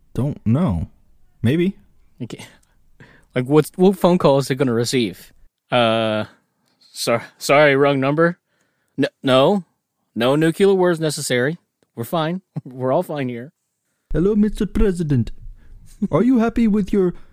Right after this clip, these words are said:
Speaker 1: current wireless provider?" <laughs> Once a number,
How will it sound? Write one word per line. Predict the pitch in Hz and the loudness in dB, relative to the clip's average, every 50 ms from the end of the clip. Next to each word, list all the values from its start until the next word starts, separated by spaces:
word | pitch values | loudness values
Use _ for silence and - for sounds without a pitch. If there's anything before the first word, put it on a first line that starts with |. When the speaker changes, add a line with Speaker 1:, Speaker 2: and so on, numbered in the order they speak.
| - - - | -20 -16 -4
Speaker 1:
current | - 226 254 240 202 - | -2 0 2 2 0 -2
wireless | - 104 107 127 160 208 226 220 220 220 214 208 - - - - - - | -4 -4 -2 0 0 2 2 0 2 2 0 -2 -2 -8 -14 -18 -6 2
provider?" | - 202 190 - 202 180 156 123 110 98 95 - - - _ _ _ _ _ _ - _ _ _ - - | 4 4 4 4 2 2 2 2 0 0 -2 -6 -14 -20 _ _ _ _ _ _ -20 _ _ _ -18 -18
<laughs> | - _ _ - - _ _ _ _ _ _ _ _ - | -18 _ _ -20 -20 _ _ _ _ _ _ _ _ -2
Once | 104 113 127 151 - | 0 0 0 0 0
a | - | 0
number, | 196 156 123 113 104 98 95 92 90 95 92 | 0 2 2 2 0 0 0 0 0 -2 -2